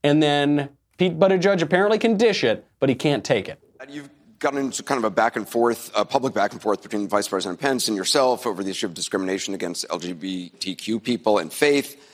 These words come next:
Speaker 2: Uh, the current ambassador to Germany, Richard Grenell, who's also gay,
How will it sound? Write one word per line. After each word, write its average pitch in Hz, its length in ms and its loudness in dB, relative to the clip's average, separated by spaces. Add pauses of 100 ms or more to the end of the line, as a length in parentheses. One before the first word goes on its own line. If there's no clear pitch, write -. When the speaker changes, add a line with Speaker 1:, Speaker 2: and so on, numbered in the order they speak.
(260)
Speaker 2:
Uh, 117 280 4 (140)
the 101 100 -6
current 185 460 -2
ambassador 123 540 -2
to 101 140 -8
Germany, 95 680 -2 (120)
Richard 101 300 -4
Grenell, 101 420 2
who's 101 140 -4
also 107 400 0
gay, 117 520 0